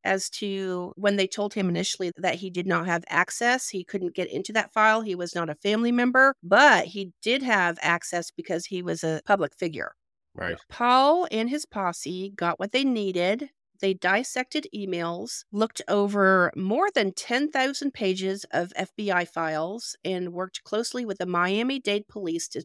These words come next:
Speaker 1: try to solve this case. And obviously, this group of friends was on a mission to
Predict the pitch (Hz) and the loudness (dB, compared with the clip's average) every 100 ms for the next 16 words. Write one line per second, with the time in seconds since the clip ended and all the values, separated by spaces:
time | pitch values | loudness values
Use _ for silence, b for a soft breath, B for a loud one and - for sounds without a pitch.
0 | - - - 254 262 226 - 185 175 214 | -12 -8 0 2 2 0 -4 -4 -4 -6
1 | - - 151 143 - - - 202 196 185 | -8 -6 -6 -6 -10 -12 -4 0 2 2
2 | 185 - _ 240 254 233 220 220 196 190 | -2 -8 _ 0 2 2 -2 -2 -2 -2
3 | 208 - 254 254 214 - 214 214 220 - | -4 -4 -4 -2 -2 2 2 4 0 -4
4 | - 190 190 - 196 180 208 302 311 294 | -8 -6 -4 -2 -2 -2 -2 -2 -2 -2
5 | 277 - 208 | -4 -4 -6